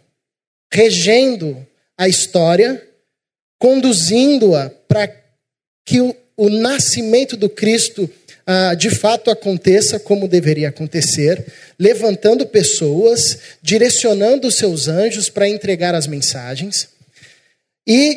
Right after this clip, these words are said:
contando com a ação do Espírito Santo, que vai preparando o caminho, conduzindo as pessoas, municiando as pessoas, preparando o ventre, preparando o habitat de Jesus,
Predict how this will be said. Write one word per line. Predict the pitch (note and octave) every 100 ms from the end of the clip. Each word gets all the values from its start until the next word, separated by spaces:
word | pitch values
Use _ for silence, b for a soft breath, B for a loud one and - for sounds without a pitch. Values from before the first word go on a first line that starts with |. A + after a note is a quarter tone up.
| -
contando | C4 A#3+ A#3+ B3 B3+ B3+
com | B3 B3+ B3+
a | A#3+
ação | G#3+ - - C#4 D4
do | A3
Espírito | - G#3 G3 F#3+ E3
Santo, | - D#3+ D3 F#3 - G#3+ - -
que | - C4+ C#4+ G3+
vai | E3 A#3 C#4
preparando | C#4 B3 B3 A3 G3+ A3+ C4+ C#4+ A3 F#3+ C#3+ - _
o | G3
caminho, | G3 F3+ F#3+ C4+ C#4+ C#4 C4 B3+ A#3 - _
conduzindo | A#3 A#3 G3 F3 B3+ A3+
as | F3+
pessoas, | - D#3 - A3+ B3+ B3+ B3 A#3+ A3+ - B B
municiando | A3+ D4+ C#4+ A#3+ - G3+ G3+ C4 A#3
as | F3
pessoas, | - D3+ - G#3 A#3+ A#3+ A#3 A3+ G#3 - B B -
preparando | B3 B3+ A3 C4 C#4 A3+
o |
ventre, | D#3+ C#3 G3 B3+ C4 B3 - A#3 A3 b b -
preparando | B3 B3 B3+ C#4
o | C4
habitat | G#3 G3 A3+ A#3+ A#3 G3
de | E3+
Jesus, | D#3+ C#3+ G3 A#3 C4 C4 A#3 -